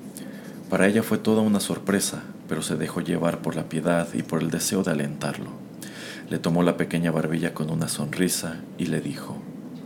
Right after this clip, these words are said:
"Muy bien. Atención, niños, Jules nos va a leer su composición". Jules se puso de pie, emocionado. El papel le temblaba en las manos. Leyó: "Mi ambición,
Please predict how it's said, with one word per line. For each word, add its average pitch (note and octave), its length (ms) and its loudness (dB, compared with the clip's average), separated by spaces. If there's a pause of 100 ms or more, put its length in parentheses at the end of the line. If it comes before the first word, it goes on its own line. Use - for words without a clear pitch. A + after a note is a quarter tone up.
(360)
"Muy F#3 200 10
bien. F2+ 320 6 (420)
Atención, C#3+ 500 8
niños, F2+ 420 6
Jules D#3 240 10
nos D#3 180 8
va D3+ 60 12
a D3 40 10
leer B2+ 260 10
su B2 160 2
composición". F2 720 4 (1120)
Jules B2+ 200 8
se B2+ 100 4
puso F#2+ 300 2
de D#2+ 120 2
pie, D#2 380 2 (140)
emocionado. D2+ 680 0 (640)
El - 120 -2
papel E2 300 2
le D#2+ 60 4
temblaba D#2+ 520 2
en C2+ 80 0
las - 180 -4
manos. - 560 -8 (760)
Leyó: D#2 280 -2 (1120)
"Mi A#2 140 8
ambición, A#2 640 8